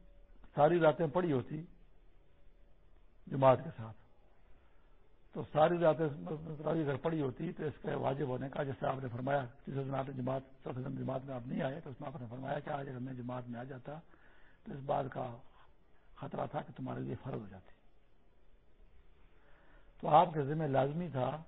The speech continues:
کہ آپ چوتھے دن جماعت کی تراویح کی نماز میں پڑھیں تاکہ اس کا سنت ہونا متعین ہو اور اس کا فرض اور واجب ہونا اس سے یہ نکل جائے۔ یہ آپ کے ذمہ اس بات کا بیان کرنا لازمی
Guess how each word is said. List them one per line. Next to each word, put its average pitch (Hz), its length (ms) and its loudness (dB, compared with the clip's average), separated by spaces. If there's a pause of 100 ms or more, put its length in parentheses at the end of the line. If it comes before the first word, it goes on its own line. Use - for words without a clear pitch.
(440)
کہ - 60 -4
آپ - 200 0
چوتھے 143 240 -2
دن 139 200 -4
جماعت 123 380 -2
کی 147 380 -14
تراویح 131 300 -8
کی 135 80 -10
نماز 117 320 -10
میں 131 160 -8
پڑھیں 165 240 -10 (720)
تاکہ 156 340 0
اس 123 200 -6
کا 143 160 -2 (160)
سنت 156 260 -4
ہونا 123 300 -8
متعین 127 460 -8
ہو 127 260 -8 (840)
اور 135 160 -6
اس 131 120 -8
کا - 100 -4
فرض 156 340 -2 (260)
اور 127 320 -8
واجب 127 340 -2
ہونا 113 280 -10 (380)
اس 180 200 -8
سے 131 100 -8
یہ 117 160 -6 (760)
نکل 107 320 -10
جائے۔ 92 240 -16 (880)
یہ 156 200 0
آپ 156 180 6
کے 139 80 -2
ذمہ 135 160 -2
اس 127 120 -6
بات 131 200 2
کا 139 80 -6
بیان 151 280 -6
کرنا 127 220 -6
لازمی 117 320 -8